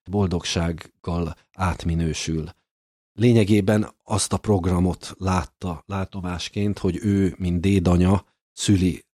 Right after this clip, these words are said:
Szent Annát, Szent Anna szüli Máriát, Mária szül-, szüli Krisztus Urunkat, aki megváltott mindnyájunkat.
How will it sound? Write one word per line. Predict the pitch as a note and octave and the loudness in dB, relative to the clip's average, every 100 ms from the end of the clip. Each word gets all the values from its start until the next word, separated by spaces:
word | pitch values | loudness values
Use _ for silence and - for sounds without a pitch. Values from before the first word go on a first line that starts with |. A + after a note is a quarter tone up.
| _ | _
Szent | - - G2+ - | -6 -2 -2 0
Annát, | G2 F#2 F2+ F2 | -2 0 -2 -4
Szent | - G2 F2+ | -2 -2 0
Anna | F#2 F2+ F2 | 0 0 -2
szüli | - F2+ F2 | -2 -2 0
Máriát, | G#2 G2+ G2 F2+ E2+ | 2 2 2 2 0
Mária | F#2 F2+ F2+ | 0 2 0
szül-, | F2 F2+ F2+ - | -2 -2 -4 -6
szüli | - F2+ F2+ | -8 -4 -2
Krisztus | - G2+ F#2 - - | -2 -2 -2 -2 -2
Urunkat, | F#2 E2+ F#2 - | 0 0 -2 -6
aki | E2+ F#2 | -6 -2
megváltott | F2+ F2 E2 - - | 0 0 -2 -2 -6
mindnyájunkat. | G2+ F#2 F2+ F2+ F#2+ F#2 F#2+ - | -2 0 0 0 -2 -4 -6 -8